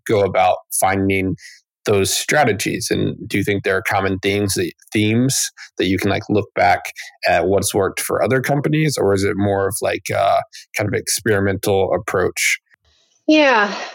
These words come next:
Speaker 2: Strategies versus tactics is interesting there because the,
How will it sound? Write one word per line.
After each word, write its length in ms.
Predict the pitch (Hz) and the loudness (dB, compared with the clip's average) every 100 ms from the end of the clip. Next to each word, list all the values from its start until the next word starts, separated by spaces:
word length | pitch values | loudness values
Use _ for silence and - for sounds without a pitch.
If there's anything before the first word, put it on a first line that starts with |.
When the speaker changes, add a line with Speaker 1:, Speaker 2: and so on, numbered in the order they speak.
| _ - _ - | _ -20 _ -4
Speaker 2:
Strategies 720 | - - 277 320 285 285 262 | 0 2 4 4 4 2 2
versus 360 | 226 - 190 | 2 2 -2
tactics 520 | - 190 180 - - | 0 0 0 -2 0
is 160 | 170 156 | -2 2
interesting 600 | 147 - 143 - 156 135 | 2 0 -4 0 0 2
there 300 | 131 - - 175 | 0 0 -2 -2
because 320 | 165 190 180 | 0 0 4
the, 260 | 185 170 | 4 4